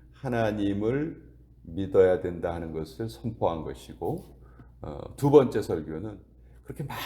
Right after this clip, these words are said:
교회로 몰려온 사람들이 있었는데 그들 중에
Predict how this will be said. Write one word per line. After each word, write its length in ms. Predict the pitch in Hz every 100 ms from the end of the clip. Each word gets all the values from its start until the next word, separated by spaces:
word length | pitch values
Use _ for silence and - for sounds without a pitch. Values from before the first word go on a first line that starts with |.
| 147
교회로 340 | - 147 147 120
몰려온 500 | 113 113 117 117 110
사람들이 480 | 113 104 101 98 92
있었는데 680 | - 82 76 101 151 160 -
그들 260 | 156 196 170
중에 480 | 127 87 76 175